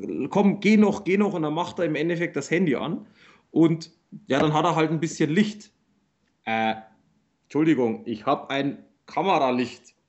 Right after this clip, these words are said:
sprich in meinem Handy, und es sind ja meistens aktuelle Smartphones, die in Filmen verwendet werden,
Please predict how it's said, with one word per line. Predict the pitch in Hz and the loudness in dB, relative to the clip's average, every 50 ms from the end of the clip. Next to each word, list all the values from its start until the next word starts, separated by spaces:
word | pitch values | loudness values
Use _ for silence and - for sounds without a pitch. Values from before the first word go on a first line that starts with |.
| _ _ | _ _
sprich | - - - - 139 175 170 - - | -20 -12 -6 -2 -2 -2 -2 -4 -6
in | - 139 | -8 -6
meinem | 135 135 135 139 139 143 147 135 - | -4 -4 -2 -2 0 0 -2 -2 -4
Handy, | - 113 147 185 202 151 160 180 185 | -4 0 2 2 2 2 2 0 -2
und | 127 107 127 - - 135 139 - - | -4 -6 -8 -8 -8 -8 -10 -10 -12
es | 123 - | -12 -10
sind | - 143 | -8 -6
ja | 147 135 | -4 -4
meistens | 123 123 135 147 - 160 151 - - _ - - - _ | -2 -2 -2 -4 -4 -6 -10 -10 -12 _ -20 -20 -16 _
aktuelle | - 127 135 - - 151 135 123 123 | -8 -8 -6 -2 0 0 2 2 2
Smartphones, | 123 - 127 117 143 165 165 - 135 127 123 123 - | 0 -2 -2 -2 -2 -2 -2 -2 -4 -4 -4 -4 -4
die | 123 | -6
in | 120 110 | -6 -4
Filmen | 107 131 120 123 123 110 | -4 -4 -2 -2 -4 -4
verwendet | 113 104 107 110 117 127 110 | -4 -4 -2 -2 -2 -2 -2
werden, | 110 117 120 120 147 147 | -2 -2 -2 -2 -4 -6